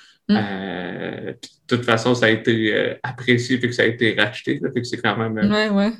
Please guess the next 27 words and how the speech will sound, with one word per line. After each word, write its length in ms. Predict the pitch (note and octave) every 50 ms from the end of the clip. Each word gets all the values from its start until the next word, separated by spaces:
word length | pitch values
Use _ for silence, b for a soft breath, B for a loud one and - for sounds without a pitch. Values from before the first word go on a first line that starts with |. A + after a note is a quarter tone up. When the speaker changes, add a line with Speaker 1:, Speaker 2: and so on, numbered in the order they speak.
| - _
Speaker 2:
c'est 140 | _ - -
quand 120 | - A2+
même 100 | G#2+ A2 A2
quelque 200 | - A#2 A#2 -
chose 260 | - B2+ A#2+ A#2+ A#2
de, 200 | A#2+ A2 G#2+ G#2+
de 160 | - - A2
cool, 260 | A2 - - B2+ B2 B2
Speaker 1:
Ouais, 80 | G#3 A3
Speaker 2:
parce 120 | C4 -
Speaker 1:
c'est 60 | - C#3
Speaker 2:
que 40 | -
Speaker 1:
ça. 200 | - A#3+ C#4 C#4+ A#3+ - - b C3 b b b b b b b _ _ -
Ben, 300 | G3 G#3+ A3 A3 G#3+ G#3+ G#3
j'y 160 | G#3 A3 A#3+
ai 60 | B3
pensé 280 | - F#4 E4+ D#4 - - -
de 60 | C#4+
refaire 280 | G3+ F#3+ - - A#3 C4
des 120 | G#3+ G3
trucs 200 | G3 - C4+ C4+ B3
dans 120 | G#3 F#3+
le 60 | F#3+ G3
même 220 | G3+ G3+ G3+ G3+
genre, 420 | G3 F#3 G3 G3+ A3+ A#3+ A#3+ A3+ A3 -
mais, 560 | F#3+ F3+ F3+ F3+ F#3 F#3 F#3 F3+ F3+ F3+ - -
tu 100 | -